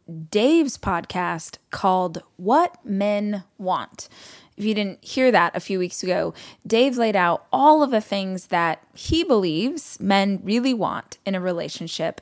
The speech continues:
And come on, girls, boys, you know I had to do a follow-up. So today I'm doing what women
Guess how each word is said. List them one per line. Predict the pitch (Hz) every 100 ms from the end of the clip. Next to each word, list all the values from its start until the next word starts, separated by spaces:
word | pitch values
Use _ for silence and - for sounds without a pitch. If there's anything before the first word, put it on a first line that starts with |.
| -
And | 190 185 180 175 - _
come | - 208
on, | 165 107 160 - _
girls, | - 180 - - - - - _ _ _
boys, | 180 131 82 - - - _ - _ _
you | 214 240
know | 226 220
I | 185
had | - 170
to | 170
do | 170
a | 120
follow-up. | - 175 87 50 50 - - - - _ _
So | - - 208 190 - -
today | 254 247 294 185 180 202 -
I'm | - 202 262 233
doing | 190 185 185 185 - -
what | 190 202 196 - _ -
women | 185 240 339 180 123 160